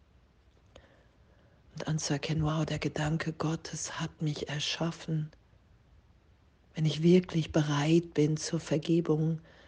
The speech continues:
wenn ich wirklich bereit bin, in meinem Geist das anzuzweifeln, nicht länger zu glauben, dass die Trennung stattgefunden hat.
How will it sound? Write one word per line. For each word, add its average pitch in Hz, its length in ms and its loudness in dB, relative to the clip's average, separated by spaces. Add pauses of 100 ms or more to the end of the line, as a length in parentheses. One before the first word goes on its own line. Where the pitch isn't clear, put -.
(440)
wenn 151 100 -2
ich 147 120 0
wirklich 151 300 0
bereit 147 540 0
bin, 151 160 -2
in 143 140 -2
meinem 147 340 -2
Geist 143 560 -4
das - 400 -4 (480)
anzuzweifeln, 143 1400 -2 (1040)
nicht - 320 0
länger 139 320 0
zu - 240 -8
glauben, 151 880 2 (1600)
dass 170 260 -2
die - 140 -16
Trennung 156 420 -2
stattgefunden 160 1080 -4
hat. 160 300 -8